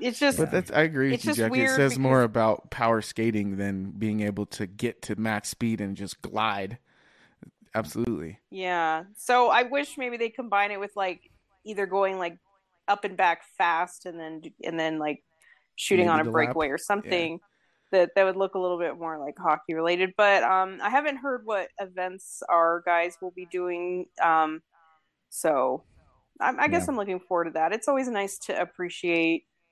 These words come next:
Speaker 1: um, someone's skill and talent. And I don't mind the game, I think,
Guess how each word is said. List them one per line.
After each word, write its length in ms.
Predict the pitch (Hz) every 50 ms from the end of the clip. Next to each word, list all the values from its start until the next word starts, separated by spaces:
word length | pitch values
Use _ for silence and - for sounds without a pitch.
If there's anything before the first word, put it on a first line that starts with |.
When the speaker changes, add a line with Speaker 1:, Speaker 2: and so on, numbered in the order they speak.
| _ _ _ -
Speaker 1:
um, 300 | 175 160 156 147 151 170
someone's 380 | - - 180 170 165 170 165 -
skill 360 | - - - 151 151 147 151
and 120 | 151 151 151
talent. 540 | - - 156 156 156 156 156 151 135 - -
And 180 | - - 92 - -
I 100 | - 302
don't 240 | 440 480 370 254 233 220
mind 360 | 208 202 214 240 277 311 302 330
the 100 | 302 277
game, 500 | - 302 285 285 294 294 302 311 302 277
I 120 | 247 254
think, 380 | 254 - - 262 254 247 226 -